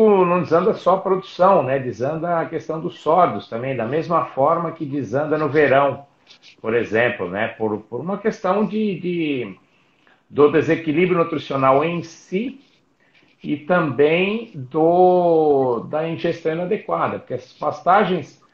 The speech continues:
especialmente no início do ciclo, quando muda, são muito tenras, tendem a ser muito tenras, uma digestibilidade altíssima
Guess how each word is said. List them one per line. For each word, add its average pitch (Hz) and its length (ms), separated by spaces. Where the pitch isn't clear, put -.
especialmente 156 680
no 143 140
início 151 400
do 127 140
ciclo, 160 400
quando 135 260
muda, 123 520
são 127 220
muito 165 300
tenras, 180 640
tendem 127 200
a 123 60
ser 127 140
muito 127 240
tenras, 175 720
uma 131 160
digestibilidade 135 920
altíssima 180 840